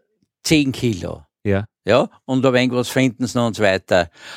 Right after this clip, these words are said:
Speaker 1: Aber wenn ich die jetzt aufbaue oder rei, die haben ja grad so viel, dass sie ein wenig leicht über Wasser kommen.
Speaker 2: Ja.
Speaker 1: Nicht?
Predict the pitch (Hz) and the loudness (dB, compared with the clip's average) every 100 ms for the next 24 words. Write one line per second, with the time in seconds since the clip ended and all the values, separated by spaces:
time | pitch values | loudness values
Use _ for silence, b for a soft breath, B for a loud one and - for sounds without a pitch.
0 | B 131 139 143 156 175 147 170 160 185 | B 2 2 2 2 0 0 0 4 2
1 | - 156 165 196 - 160 156 147 143 143 | 2 2 2 2 0 2 4 2 2 2
2 | 117 117 120 131 113 B B - 131 143 | 2 2 4 2 -2 B B -2 2 2
3 | 175 175 - 151 180 185 156 170 185 160 | 2 0 2 2 2 0 2 0 2 2
4 | 143 - 143 143 131 123 139 - 147 139 | 2 -2 0 0 0 0 0 -2 0 2
5 | 117 127 - 131 120 107 98 95 98 101 | 0 -4 -2 -2 0 -2 -2 -4 -2 -4
6 | 98 _ - 135 202 | -4 _ -2 -2 -2